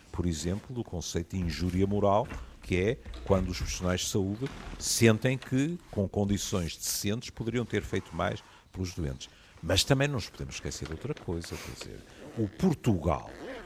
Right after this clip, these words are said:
do médico, do professor e do padre já lá vai. E, portanto, também temos que ter a noção que, hoje em dia, mesmo tendo nós, eh,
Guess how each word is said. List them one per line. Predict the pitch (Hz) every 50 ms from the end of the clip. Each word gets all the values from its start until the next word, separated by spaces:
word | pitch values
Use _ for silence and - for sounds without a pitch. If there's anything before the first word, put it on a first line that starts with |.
| - - - - - - - - - - - - - - 82 -
do | 110 110 107
médico, | 104 104 110 107 95 87 78 - 67 65 - - - - - - - - - - - - - - - - - - - - - - - - -
do | - 87 101
professor | 98 - 117 117 107 - - - - - 85 80 69 64 - - - - - - - - - -
e | - 87
do | 76 78 78
padre | - - - 76 71 67 71 - 76 85 101 143 - - - - - - - - - _ -
já | 80 78 69
lá | 73 90
vai. | 110 156 190 165 123 135 151 147 98 - - - - - - - - - - - - - - - - - - - - - -
E, | - 160 143
portanto, | - - 113 98 - - 92 73 69 62 58 - - - 65 80 110 - - - - - - - - -
também | - 113 110 104 123 131 123
temos | 117 - - 170 165 135 107 -
que | -
ter | - - 95 85
a | 85
noção | 85 87 85 - - - 82 90 95
que, | - - - 127 143 156 147 135 113 80 - - - _ _ _ _ _ - - - - - - - -
hoje | - 110 123 135 131 110 - 110
em | 104 98 95
dia, | 85 80 80 82 92 113 117 -
mesmo | 143 139 147 180 226 247 226 190 - 156 139 120
tendo | - - 147 147 139 123 117
nós, | 113 113 123 123 117 104 87 82 - - - - - - - - - - - -
eh, | 85